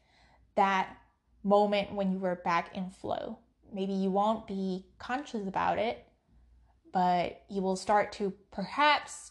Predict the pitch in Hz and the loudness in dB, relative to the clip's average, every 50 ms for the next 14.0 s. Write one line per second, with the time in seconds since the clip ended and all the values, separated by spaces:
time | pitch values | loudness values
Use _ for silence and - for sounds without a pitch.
0 | - - 208 202 208 208 202 202 196 196 202 196 - 214 196 196 202 196 190 196 | -10 -2 0 2 2 2 2 2 0 0 -2 -2 -4 -6 -6 -6 -4 -4 -4 -4
1 | 190 - - - - 254 262 269 285 269 254 - - 214 196 - - 247 240 254 | -4 -8 -14 -6 -4 -4 -2 -2 -4 -4 -4 -6 -6 -8 -8 -8 -8 -4 -2 -2
2 | 240 220 220 208 202 - 196 196 202 208 196 196 196 - - - 214 226 220 - | -2 -2 -4 -6 -4 -2 -2 -2 -2 -4 -6 -6 -6 -6 -4 -2 -2 -2 -2 -4
3 | - - 220 202 202 196 190 190 185 185 185 185 - - 240 240 233 - - - | -6 -8 -8 -6 -4 -4 -2 0 0 0 -2 -4 -2 -2 0 0 0 0 -4 -8
4 | - _ _ _ _ _ _ _ _ _ - _ _ _ _ _ _ _ _ _ | -14 _ _ _ _ _ _ _ _ _ -20 _ _ _ _ _ _ _ _ _
5 | _ _ _ _ _ _ _ _ _ _ - 196 196 190 185 185 185 185 185 185 | _ _ _ _ _ _ _ _ _ _ -2 0 2 2 2 2 2 2 0 -2
6 | 185 - - - _ - 214 254 285 - - - - 233 202 214 220 202 190 - | -2 -6 -10 -16 _ 4 6 6 6 4 0 -2 -2 -4 -4 -2 -2 -2 -2 -6
7 | - - 214 220 240 240 240 247 240 240 240 233 226 220 - - - 262 - - | -4 -2 0 0 2 0 0 0 0 0 -2 -2 -4 -6 -8 -14 -20 -20 -20 -20
8 | _ _ _ _ _ _ _ - 220 240 285 320 339 330 - - 262 254 - - | _ _ _ _ _ _ _ 0 6 8 8 8 8 6 4 4 4 4 2 -2
9 | - 214 220 214 214 226 208 - 190 196 190 185 190 190 - - 196 208 190 196 | -6 -6 -6 -6 -6 -8 -6 -4 -4 -4 -2 -4 -6 -6 -4 -4 -4 -4 -4 -8
10 | - - - 214 208 196 202 180 185 185 185 185 185 185 - - - 190 - 170 | -12 -10 -8 -8 -8 -8 -6 -6 -4 -2 -2 -4 -6 -8 -12 -14 -14 -12 -10 -10
11 | - 185 185 175 175 - - - - 185 185 - - - 185 - - - - - | -8 -6 -6 -8 -8 -10 -12 -8 -6 -4 -4 -4 -8 -12 -14 -12 -4 -2 -2 0
12 | - - 190 196 - _ _ _ _ _ _ - 170 170 175 190 185 190 190 190 | 0 -2 -6 -8 -12 _ _ _ _ _ _ -10 -8 -4 -2 -2 0 0 0 0
13 | 190 190 - - - 185 175 175 - 190 180 175 175 180 185 185 180 180 - | 0 0 -2 -2 -2 -2 -2 -2 -2 -2 0 0 -2 -2 -4 -6 -6 -6 -6